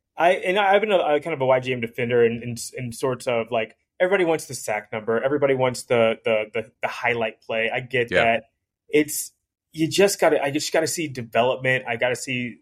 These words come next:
Speaker 1: uh, you in, it just seems like he is, you see him at the podium talking. He's like, "Well, yeah, just, like, I, I'm just not good enough,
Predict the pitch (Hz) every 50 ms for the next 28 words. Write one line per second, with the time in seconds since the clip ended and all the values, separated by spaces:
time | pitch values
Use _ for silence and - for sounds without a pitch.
0 | - - 117 110 110 107 123 123 123 - - 120 120 - _ _ _ _ _ _
1 | - 160 135 190 202 - 233 214 208 180 - - 185 185 175 170 170 160 - -
2 | - 151 143 139 135 123 - - _ _ - 170 156 - 233 220 214 185 - -
3 | - 135 139 156 160 143 123 - - 120 127 139 139 139 120 113 113 117 117 120
4 | 113 113 - 117 120 131 135 123 120 117 117 117 117 117 120 120 117 - _ -
5 | 123 117 117 _ _ _ _ _ _ _ - 107 110 117 113 113 - 120 113 117
6 | 117 - 120 117 - - 113 131 131 113 104 104